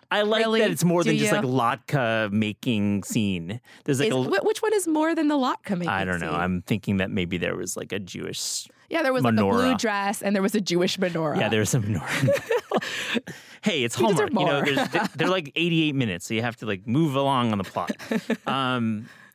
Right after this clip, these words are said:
Speaker 1: Midwestern food. I wanna know, I think you've really articulated it well in your book because it's not just, you know, Scandinavian or Germanic food. There's, it's a multicultural place. It's a, it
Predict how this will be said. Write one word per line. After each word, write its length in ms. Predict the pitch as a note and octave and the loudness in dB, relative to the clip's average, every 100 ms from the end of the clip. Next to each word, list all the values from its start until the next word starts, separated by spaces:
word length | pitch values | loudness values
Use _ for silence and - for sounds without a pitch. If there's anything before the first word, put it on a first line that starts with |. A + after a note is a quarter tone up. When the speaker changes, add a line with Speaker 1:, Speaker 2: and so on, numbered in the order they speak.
| - | -2
Speaker 1:
Midwestern 560 | F3 G#3 A3+ - D3 | 2 4 2 2 0
food. 140 | A#2 A2 | 2 2
I 60 | A#2 | 2
wanna 260 | D#3 F#3 | 2 2
know, 460 | E3+ E3+ F#3+ C3 A#2 - - - | 2 4 4 4 0 -4 -18 -16
I 600 | - - - D3+ D3 C#3 B2+ | -12 -10 -2 2 2 2 -2
think 400 | - - E3 - | -6 -2 -2 -2
you've 280 | D3+ B2 A2+ | -4 -4 -2
really 260 | B2 C3+ C3+ | 0 2 2
articulated 720 | A#2 - C#3+ C#3 B2 A#2+ A2+ | 0 -2 -4 0 2 2 0
it 120 | G#2+ | 0
well 340 | G2+ G#2 D3 B2+ | 0 2 2 2
in 60 | G#2 | 2
your 100 | F#2 | 0
book 220 | G2 A2 | -2 -4
because 380 | - - A2+ G2 | -6 -2 -2 -2
it's 220 | - A2+ | -8 -6
not 400 | A2+ G#2+ G#2+ G2+ - - A#2+ | -2 0 2 0 -4 -18 -8
just, 500 | B2 G2+ - - - _ _ _ - | -2 -2 -2 -12 -20 _ _ _ -2
you 120 | G#2+ | 0
know, 140 | G#2+ F2 | 2 0
Scandinavian 760 | - A2+ G2+ G2 G2+ F#2+ G2+ | -4 -2 0 0 0 0 0
or 80 | F#2+ | 0
Germanic 600 | F2 G#2 F#2+ F#2+ F#2+ F#2 | -2 -4 -2 0 -2 -4
food. 320 | - A#2+ B2 G2 | -2 0 2 2
There's, 320 | F#2 F2+ - - - _ | -2 -2 -8 -14 -20 _
it's 220 | - A#2+ | -12 -4
a 40 | G#2+ | 0
multicultural 1160 | G#2+ A2 A2 A#2+ G#2 - - A2 - A2+ G#2 | 2 2 0 -2 -2 -4 -6 -4 -2 0 0
place. 360 | - F3+ G3 - | 0 0 0 -2
It's 140 | A2+ A#2 | -2 0
a, 400 | G2+ F#2 E2 C2+ | 0 0 -4 -8
it 240 | F#2+ B2+ | -12 -12